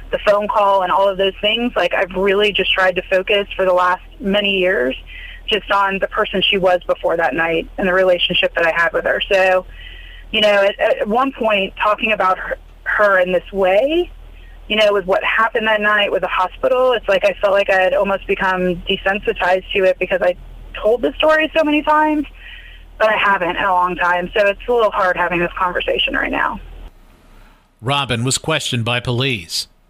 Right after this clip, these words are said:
Speaker 2: She surmised the gunman might have had a military background because he used language she had often heard when she was a Marine. He also spoke crisply and directly,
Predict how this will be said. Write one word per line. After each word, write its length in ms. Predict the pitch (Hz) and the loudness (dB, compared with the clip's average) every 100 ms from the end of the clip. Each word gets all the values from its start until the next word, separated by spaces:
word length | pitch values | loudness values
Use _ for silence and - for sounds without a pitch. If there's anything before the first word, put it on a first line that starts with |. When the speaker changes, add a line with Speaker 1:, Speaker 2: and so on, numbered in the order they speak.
| _ | _
Speaker 2:
She 240 | - 147 | -6 -2
surmised 640 | 147 123 117 117 123 139 - | 0 0 0 0 -2 -2 -4
the 80 | |
gunman 440 | 107 131 139 131 123 | -4 -2 -2 -2 -2
might 220 | 131 147 | -2 -2
have 100 | 123 | -2
had 220 | 120 135 | -4 -4
a 220 | 123 107 | -4 -4
military 560 | 110 151 143 - 143 139 | -2 -2 -2 -2 -2 -2
background 640 | 120 151 160 113 101 107 113 | -2 -4 -2 -4 -2 -2 -4
because 320 | - 127 117 | -2 -2 0
he 80 | 123 | 0
used 340 | 131 123 - | 2 0 -2
language 640 | 110 147 151 107 101 - - - - - | -2 0 0 -2 -2 -4 -8 -20 -18 -6
she 200 | - 139 | -4 -2
had 100 | 120 | 0
often 320 | 147 - 117 | -2 -2 -4
heard 460 | - 170 156 117 | -2 -2 0 0
when 240 | 117 117 120 | -2 -2 -2
she 180 | - 127 | -2 0
was 180 | 117 | 0
a 60 | 120 | 0
Marine. 680 | 117 117 147 147 117 90 - _ _ - - _ | 0 0 0 0 -2 -4 -12 _ _ -20 -20 _
He 140 | 123 | -4
also 320 | 135 143 131 117 | -2 -2 -2 -2
spoke 400 | - 135 135 - | -2 -2 -4 -4
crisply 560 | - 175 - 104 101 | -4 -4 -4 -4 -4
and 120 | 104 | -2
directly, 600 | 110 123 151 - 107 - | -2 -2 -4 -4 -8 -8